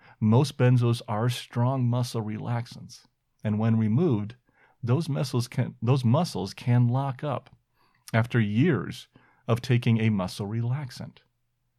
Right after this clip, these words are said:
And that also causes problems, can also lead to muscle strains, pulls, tears, damage. I had experience with this. I, P T is also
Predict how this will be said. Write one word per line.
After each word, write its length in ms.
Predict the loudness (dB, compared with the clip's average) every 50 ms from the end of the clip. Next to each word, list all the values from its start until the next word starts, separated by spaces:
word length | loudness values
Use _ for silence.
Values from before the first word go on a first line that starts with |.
| _ _ _ _ _ _ 2
And 120 | 2 4
that 120 | 4 4 2
also 360 | 2 2 2 2 0 0 -2
causes 400 | -2 -4 -6 -6 -6 -8 -10 -12
problems, 440 | -12 -12 -12 -10 -10 -8 -10 -8 -4
can 220 | 0 0 2 2
also 280 | 2 0 -2 -2 -2 -2
lead 240 | -2 -2 -4 -4 -6
to 280 | -4 -4 -4 -4 -4 -8 -14 -20 -10 -4 0
muscle 280 | 0 0 2 0 -4
strains, 440 | -4 -4 -2 0 2 2 2 2 0
pulls, 500 | -4 -8 -8 -4 -4 -2 -2 -4 -6 -8 -14
tears, 520 | -16 -10 -4 -2 0 0 0 -2 -6 -8 -10
damage. 680 | -6 -2 0 2 2 2 0 -2 -4 -8 -16 -20 -20 -20 _ _ _ _ _ _ _ _ _ _ -2
I 120 | 0 0
had 260 | 0 0 2 2 2
experience 560 | 2 0 -2 -4 -4 -4 -2 -2 -2 -4 -6 -8
with 160 | -10 -10 -10
this. 240 | -14 -16 -10 -4 0
I, 140 | 2 2 2 2 -2 -8 -20 -20 -20 -20 -20 _ _ -2
P 180 | 2 2 2
T 340 | 2 2 2 2 2 2 2
is 160 | 2 0 0
also 440 | 0 0 0 0 0 0 0 0